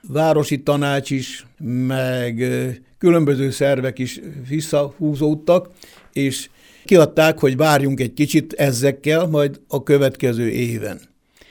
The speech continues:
Mi csak erőltettük, tehát mi az előkészületeket, a földmunkálatokat teljes egészében végrehajtottuk, csak a kilátók maradtak el. A faanyagot félig meddig már elkészítettük a Sárospataki mávrakodón,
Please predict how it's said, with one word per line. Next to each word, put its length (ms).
Mi 200
csak 260
erőltettük, 680
tehát 220
mi 60
az 260
előkészületeket, 1000
a 140
földmunkálatokat 880
teljes 320
egészében 520
végrehajtottuk, 1040
csak 560
a 460
kilátók 720
maradtak 560
el. 240
A 120
faanyagot 840
félig 400
meddig 400
már 200
elkészítettük 800
a 80
Sárospataki 640
mávrakodón, 880